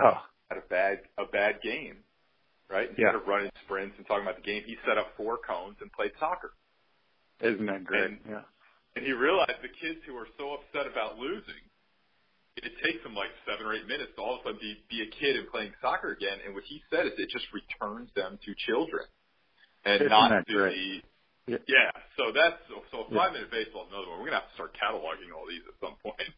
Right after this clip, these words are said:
Speaker 2: <laughs> But, uh,
Speaker 1: <laughs>
Speaker 2: so, so that, that's awesome. Five-minute baseball. I love it. Um, what's, what's been, I always like to talk about moments. Is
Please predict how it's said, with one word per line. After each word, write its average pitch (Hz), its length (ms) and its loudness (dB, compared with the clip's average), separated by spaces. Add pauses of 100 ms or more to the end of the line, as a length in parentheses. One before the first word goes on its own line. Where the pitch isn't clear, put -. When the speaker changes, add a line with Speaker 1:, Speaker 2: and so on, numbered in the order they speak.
(160)
Speaker 2:
<laughs> - 260 -10
But, 123 220 4
uh, 107 260 2 (140)
Speaker 1:
<laughs> 117 140 -16
Speaker 2:
so, 123 100 -8 (220)
so 127 40 -8 (300)
that, 113 160 -2 (240)
that's 127 240 0
awesome. 95 300 -4 (280)
Five-minute 101 460 -2
baseball. 78 380 -12 (200)
I 90 80 -6
love 85 220 -6
it. - 100 -14 (540)
Um, 98 320 0 (640)
what's, 185 260 -2 (100)
what's 175 320 -4
been, 180 200 -2
I 143 60 2
always 170 200 0
like 139 180 -6
to - 80 -20
talk 123 180 -4
about 107 200 -8
moments. 117 380 -8 (320)
Is 110 100 -2